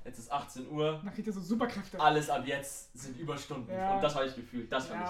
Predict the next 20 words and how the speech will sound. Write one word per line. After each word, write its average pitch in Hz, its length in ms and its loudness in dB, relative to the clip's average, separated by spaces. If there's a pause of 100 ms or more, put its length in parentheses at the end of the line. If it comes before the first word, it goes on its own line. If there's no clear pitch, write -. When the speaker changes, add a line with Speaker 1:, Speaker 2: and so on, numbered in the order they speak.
Speaker 1:
ich 202 60 2
geil. 202 100 0
Speaker 2:
auch 190 40 0
witzig, 240 300 -2
dass 220 120 -4
der 214 120 2
so 208 80 -2
in 214 60 4
der 180 180 -2
Wirtschaft, 214 420 0
dass 208 100 -10
der 233 200 -4
erst 240 360 2
Jujuzist 208 640 -2
war 262 140 0
als 226 200 -2
Teenager 269 440 -2
Speaker 1:
Ja. 240 120 6
Speaker 2:
oder 233 60 0
so. 254 260 -2